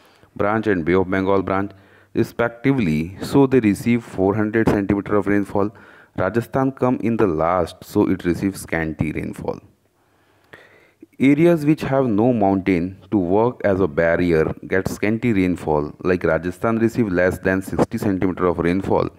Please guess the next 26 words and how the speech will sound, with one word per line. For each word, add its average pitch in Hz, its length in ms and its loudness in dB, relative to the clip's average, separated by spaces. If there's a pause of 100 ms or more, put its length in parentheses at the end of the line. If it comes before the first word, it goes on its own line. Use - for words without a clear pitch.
(600)
Area 156 320 4
of 160 140 0
rain 127 160 4
shadow 131 340 4
do 113 120 -2
not 107 340 0
get 107 180 0
much 95 300 0
rainfall, 98 460 0 (100)
for 101 160 0
example, 95 560 0
eastern 104 320 -2
part 82 260 -2
of 123 200 -2
Western - 340 -8
Ghat. - 380 -10 (840)
Whole 107 280 4
of 110 160 0
India 104 240 2
does 98 220 2
not 101 260 0
receive 101 320 -2
rain 95 400 0 (400)
by 90 180 0
monsoon 95 520 0
wind. 90 280 -2